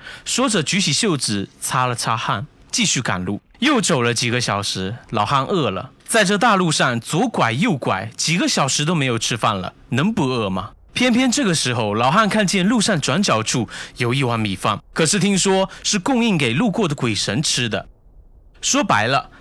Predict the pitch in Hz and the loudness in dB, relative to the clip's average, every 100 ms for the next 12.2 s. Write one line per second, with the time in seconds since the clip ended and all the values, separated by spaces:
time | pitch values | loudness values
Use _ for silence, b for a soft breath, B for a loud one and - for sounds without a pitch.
0 | B 139 131 147 156 127 113 101 113 170 | B -4 0 0 0 0 -2 -2 -2 -2
1 | - 110 92 143 202 - 101 - 95 92 | -2 -4 -2 -2 -2 -2 -2 -2 -2 -4
2 | 92 - - - - _ 165 160 170 156 | -6 -8 -18 -20 -20 _ 0 0 2 2
3 | 160 220 233 180 147 156 202 143 127 135 | 4 4 4 2 0 0 0 0 0 0
4 | 135 147 110 101 95 B B - 294 208 | -2 -2 -2 -2 -4 B B -2 0 2
5 | 247 175 151 226 127 123 202 143 139 208 | 0 0 0 2 0 2 0 2 0 2
6 | 262 156 147 269 170 - 220 131 B B | 2 2 2 2 2 0 0 -2 B B
7 | - - 135 190 - 117 - 123 131 123 | -4 -2 0 0 0 -2 -2 -2 -2 -2
8 | 123 107 101 117 - 95 87 92 B B | -2 0 -2 -2 -2 -2 -4 -8 B B
9 | B - 320 302 175 160 247 170 - - | B 0 2 2 0 4 4 4 -2 -8
10 | - 139 151 - 147 131 101 120 - - | -4 0 0 2 2 2 2 -2 -2 -18
11 | B B B - - 302 294 208 - 233 | B B B 0 2 2 2 2 2 2
12 | 175 117 | 2 2